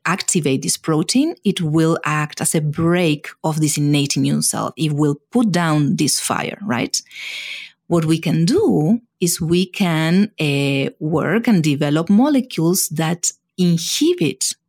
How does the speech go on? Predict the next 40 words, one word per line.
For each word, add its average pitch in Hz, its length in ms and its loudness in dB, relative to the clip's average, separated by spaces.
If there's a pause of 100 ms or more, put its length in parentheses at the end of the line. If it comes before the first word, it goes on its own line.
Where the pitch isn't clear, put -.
(120)
the 170 60 0
function 170 540 -2
of 151 140 -8
this - 160 -4
protein. - 400 -8 (520)
Or 165 100 2
we 165 100 4
can 156 160 -2
also 185 380 0
generate 160 600 0 (160)
animal 233 340 2
models 139 540 0
that 175 380 -2 (240)
do 202 160 2
not 240 140 4
even 277 180 2
have 302 320 0
this - 180 -2
protein, - 400 -4
right? 170 300 -2 (280)
And 165 140 0
so 165 160 2
what 147 240 0
you 175 80 4
would 160 180 0
predict 254 460 0
is 190 140 0
that 151 160 0
if - 240 -4
you 156 320 2 (400)
do 160 160 0
not 160 520 2
engage 175 680 2
these 143 240 -4
brakes 139 360 -4
so 196 160 0
well, 330 380 0
you 285 220 2
will 311 180 2
mount 180 460 2